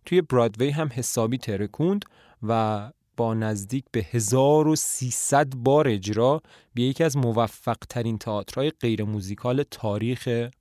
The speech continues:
برادوی تبدیل شد. از این نمایشنامه دو فیلم هم ساخته شده. گسلایت که سال هزار و نهصد و چهل در انگلستان ساخته شد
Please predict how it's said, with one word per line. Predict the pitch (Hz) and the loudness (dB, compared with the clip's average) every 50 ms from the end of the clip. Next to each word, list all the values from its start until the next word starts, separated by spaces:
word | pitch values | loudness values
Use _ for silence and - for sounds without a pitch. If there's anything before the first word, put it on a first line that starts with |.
| _ | _
برادوی | - 110 107 95 90 - 92 98 101 85 80 _ _ _ | -4 -2 -2 -2 -4 -6 -6 -6 -6 -6 -8 _ _ _
تبدیل | - 104 101 - - 113 117 | -10 -10 -10 -8 -8 -8 -8
شد. | 117 - - 120 - _ _ _ _ _ - | -8 -8 -12 -12 -14 _ _ _ _ _ 0
از | 165 175 160 | 0 2 2
این | 190 202 190 | 2 4 4
نمایشنامه | 185 180 180 180 180 175 175 165 - - 160 151 151 151 151 147 147 139 - _ _ _ - | 4 4 4 4 4 2 2 0 0 2 2 2 4 4 4 2 2 0 -4 _ _ _ 2
دو | - 156 | 4 4
فیلم | 170 - - - 151 156 156 | 4 2 0 -2 0 0 0
هم | 135 139 147 147 | 0 0 -2 -2
ساخته | 143 - - 110 104 - - 107 | -2 -2 -4 -4 -4 -6 -10 -10
شده. | - - - 101 - - - _ _ _ _ _ _ - | -10 -10 -10 -14 -16 -18 -20 _ _ _ _ _ _ 0
گسلایت | - 120 107 104 - - - 120 117 123 135 147 156 _ _ _ _ _ _ _ | 2 2 2 2 0 -4 -2 2 2 2 2 2 -2 _ _ _ _ _ _ _
که | - - 113 104 | -10 -8 -6 -6
سال | 98 - - 110 110 | -6 -4 -4 -4 -2
هزار | 107 104 101 107 113 110 107 | -4 -4 -4 -4 -2 -2 -2
و | |
نهصد | 107 107 107 98 - 110 107 98 | -2 -4 -6 -6 -4 -4 -4 -6
و | 101 - | -6 -8
چهل | - - 98 110 113 104 | -8 -6 -6 -4 -4 -4
در | 101 104 101 101 - | -4 -4 -6 -6 -6
انگلستان | 123 113 107 107 107 104 107 107 - - 127 151 | -4 -2 -2 0 0 -2 -2 -4 -4 -2 -2 -2
ساخته | 160 - 170 156 - - - | 0 2 0 0 0 -2 -6
شد | 143 - - 139 135 - | -4 -2 -2 -2 -2 -4